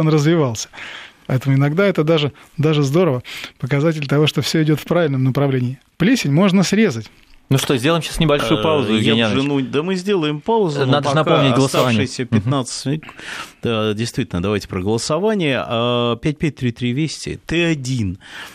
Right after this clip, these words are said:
Speaker 3: Э, у вас в холодильнике есть разные сорты хорошего сыра, там, от фермера, от маленькой сыроварни, сыр для вас — всё. Т два, у вас, ну, некоторый сыр есть,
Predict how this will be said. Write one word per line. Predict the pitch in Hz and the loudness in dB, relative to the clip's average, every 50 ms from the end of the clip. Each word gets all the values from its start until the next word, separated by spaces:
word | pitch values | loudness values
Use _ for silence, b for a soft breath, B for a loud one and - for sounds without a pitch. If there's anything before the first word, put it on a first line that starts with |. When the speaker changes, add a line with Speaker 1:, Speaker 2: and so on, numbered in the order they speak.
| B B B | B B B
Speaker 3:
Э, | - 113 | -4 -2
у | 110 113 82 127 | -2 -2 -2 -2
вас | 120 127 151 185 190 170 - | -2 0 0 0 0 -2 -4
в | - | -4
холодильнике | - 156 151 151 156 156 175 180 165 160 156 139 - - - 127 | -2 0 0 0 0 -2 -2 -2 0 0 -2 -2 -4 -4 -2 0
есть | 120 117 101 65 - 104 101 107 127 147 139 - - - | 0 0 0 -2 -4 -6 -4 -2 0 -2 -2 -4 -6 -4
разные | 92 90 101 117 131 131 117 101 101 95 90 90 | -4 -2 -2 -2 -2 -2 -4 -6 -8 -8 -8 -8
сорты | - - - 101 101 104 - - 92 82 - - _ | -8 -6 -6 -6 -6 -8 -6 -6 -6 -6 -6 -12 _
хорошего | _ - - - - 101 95 107 117 110 95 - - - 85 85 | _ -10 -8 -6 -6 -6 -4 -2 -2 -2 -4 -6 -12 -14 -14 -12
сыра, | - - - 156 185 180 - 110 | -12 -8 -6 -4 -4 -2 -4 -6
там, | - - - - - - | -8 -10 -16 -16 -16 -20
от | - _ - | -20 _ -12
фермера, | - - 131 151 143 113 92 - 98 95 | -6 -6 -4 -4 -4 -6 -8 -12 -14 -18
от | - _ - | -18 _ -8
маленькой | 87 80 71 62 57 - - - - - - B B B B B B | -6 -6 -6 -6 -10 -14 -14 -16 -16 -16 -16 B B B B B B
сыроварни, | - - - 92 82 80 85 87 90 110 139 156 151 139 120 | -10 -6 -6 -4 -6 -6 -6 -6 -4 -4 -4 -4 -6 -6 -10
сыр | 95 - - 104 107 117 | -10 -10 -8 -6 -6 -6
для | 113 104 98 | -4 -4 -4
вас — | 95 95 95 - - | -4 -4 -6 -8 -10
всё. | - - - - - 101 B B B B B B B - | -12 -12 -10 -10 -10 -12 B B B B B B B -4
Т | 240 254 | -4 -4
два, | 214 190 139 123 107 98 | -2 -4 -4 -4 -4 -4
у | 98 | -4
вас, | 117 180 220 226 - - | -2 -4 -4 -4 -4 -4
ну, | - 113 156 208 214 | -2 -2 0 0 0
некоторый | 165 117 127 160 - - 139 110 98 | 0 0 -2 -2 -4 -6 -6 -6 -4
сыр | - - - 101 87 87 | -4 -4 -4 -4 -4 -4
есть, | 92 110 156 214 247 233 - _ - - - | -4 -2 0 0 0 -2 -6 _ -16 -18 -16